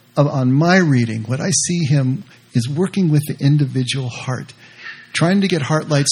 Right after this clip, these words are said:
to turn on from the inside out, trying to get interior transformation to take a turn. And so this idea that instead of expending all the energy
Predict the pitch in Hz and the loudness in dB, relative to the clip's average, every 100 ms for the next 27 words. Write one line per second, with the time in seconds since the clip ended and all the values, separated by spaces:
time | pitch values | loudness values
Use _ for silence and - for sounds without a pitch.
0 | - 120 - 147 139 127 120 120 120 139 | -4 -4 -2 0 0 -2 -4 -4 -4 -4
1 | 143 - 131 123 113 - 117 104 - - | -2 0 0 -2 -4 -6 -6 -8 -12 -20
2 | - - 147 165 185 170 147 - 156 180 | -10 -2 0 0 0 -2 -4 -2 -2 -2
3 | - 165 165 143 - - 147 139 - 127 | -2 0 2 0 0 0 2 2 0 0
4 | 123 139 131 - 101 101 - _ _ _ | 0 0 -2 -4 -8 -12 -16 _ _ _
5 | - 113 - 117 113 113 - 113 107 - | -8 -6 -2 -2 -4 -8 -4 -4 -4 -8
6 | - - - _ _ _ _ _ _ _ | -10 -16 -20 _ _ _ _ _ _ _
7 | _ - 139 151 139 196 185 202 156 190 | _ 0 2 2 0 0 -4 -6 -4 -2
8 | 156 120 117 - - _ 123 135 120 - | -2 -2 -6 -14 -20 _ -4 -2 -2 -8
9 | - _ _ _ _ _ _ _ _ 135 | -16 _ _ _ _ _ _ _ _ 0
10 | 127 - 202 247 190 151 - - 185 160 | 2 2 2 2 0 0 -4 -6 -4 -4
11 | 135 - 160 185 180 160 156 151 135 113 | -4 -4 -2 -2 -2 -2 -2 -2 -2 -6
12 | 101 | -8